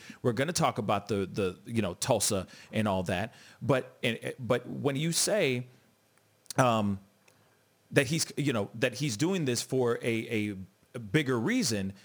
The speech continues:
then why isn't he saying those things?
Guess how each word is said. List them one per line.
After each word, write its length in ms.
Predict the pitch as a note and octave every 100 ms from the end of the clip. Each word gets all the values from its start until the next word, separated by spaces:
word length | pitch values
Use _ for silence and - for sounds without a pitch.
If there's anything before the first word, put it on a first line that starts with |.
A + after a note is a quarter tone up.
| - -
then 200 | D#3+ D3+ -
why 320 | C#3+ D3 G#3+
isn't 200 | A#3 G#3+
he 120 | G#3+
saying 480 | F#3+ G3 F3 D#3 A2+
those 260 | G#2+ F#2+ -
things? 400 | F#2 D2 -